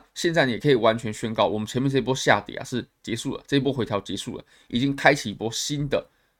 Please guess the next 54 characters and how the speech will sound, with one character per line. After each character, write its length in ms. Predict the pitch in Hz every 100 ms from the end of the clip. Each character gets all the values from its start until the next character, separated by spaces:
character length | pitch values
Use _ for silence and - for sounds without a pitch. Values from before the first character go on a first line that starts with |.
| _
三 260 | - - 123
浪， 100 | 123 - - -
哦， 80 | -
那 100 | 143
三 180 | 147 147
浪 180 | 135 117
这 100 | -
个 160 | 120 117 -
真 120 | 139
的 80 | 143
是 160 | 135 127 _ - -
绝 140 | 135
对 100 | 139
要 80 | 135
把 180 | 135 104
握 120 | 117
住 160 | 117 98
的。 80 | -
我 100 | 113
自 140 | -
己 100 | 170
其 140 | 127 120
实 180 | 123 - _ _ -
也 160 | 117
在 320 | 110 143 123 113
昨 240 | - 117
天 160 | 135 120
的 60 |
时 100 | 117
候 140 | 113 113
呢， 160 | 98 _ _ -
也 140 | 110
去 280 | 107 131 123
开 220 | - - 139
了 100 | 123
仓， 280 | - 110 -
然 100 | -
后 240 | 131 120 - _ -
套 160 | 180
保 180 | 127 107
也 140 | 107
解 180 | 113 -
开 160 | - -
了， 120 | 67
我 60 | -
可 100 | 135
以 60 | 139
给 160 | 127
各 160 | 98 123
位 80 | 123
看 220 | - 110
一 20 |
下 160 | -
啊。 80 | -